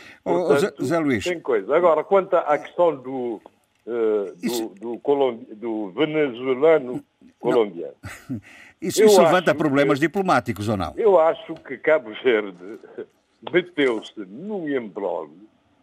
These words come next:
Speaker 2: de todo o tamanho. De todo o tamanho, sinceramente. Porquê? O, o, o homem que se chama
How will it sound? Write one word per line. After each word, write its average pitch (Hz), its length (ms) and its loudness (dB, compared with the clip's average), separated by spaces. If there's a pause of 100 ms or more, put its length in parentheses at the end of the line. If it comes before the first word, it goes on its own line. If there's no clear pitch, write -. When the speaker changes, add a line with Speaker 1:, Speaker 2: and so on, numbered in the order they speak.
(160)
Speaker 2:
de 190 240 -6 (220)
todo 214 400 2
o 208 60 -12
tamanho. 123 540 0 (880)
De 143 120 -12
todo 175 220 -2
o - 60 -20
tamanho, 69 340 -16 (100)
sinceramente. 80 560 -8 (680)
Porquê? 92 460 -8 (180)
O, 123 260 -10
o, 101 340 -12 (300)
o 90 220 -14
homem 95 460 -2
que - 180 -20
se - 220 -20
chama 95 260 -6